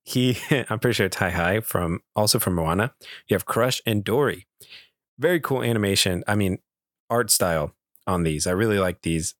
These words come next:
signs. So yeah, that's cool. And then the, uh, marquee sign for the, what do you call them? The, like, where you pay for parking.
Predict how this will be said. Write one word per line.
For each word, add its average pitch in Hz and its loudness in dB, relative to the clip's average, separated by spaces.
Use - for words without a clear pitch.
signs. 82 0
So 135 -2
yeah, 147 2
that's 117 2
cool. 104 -2
And 120 2
then 113 0
the, 117 2
uh, 107 0
marquee 127 0
sign 104 2
for 107 0
the, 95 0
what 110 2
do 104 4
you 98 2
call 90 0
them? 90 -2
The, 98 2
like, 87 -2
where 113 0
you 101 0
pay 110 2
for 107 -2
parking. 110 0